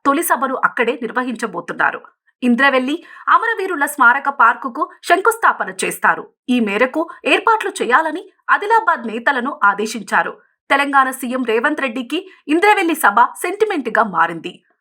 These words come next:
రేవంత్ రెడ్డి సీఎం కాగానే ఇంద్రవెల్లి అమరుల స్తూపం వద్ద స్మారక వనాన్ని ఏర్పాటు చేయాలని ఆదేశించారు.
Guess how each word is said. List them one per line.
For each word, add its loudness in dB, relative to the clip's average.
రేవంత్ 2
రెడ్డి -2
సీఎం -4
కాగానే 2
ఇంద్రవెల్లి 2
అమరుల 0
స్తూపం -2
వద్ద 2
స్మారక 2
వనాన్ని 2
ఏర్పాటు 0
చేయాలని -2
ఆదేశించారు. -2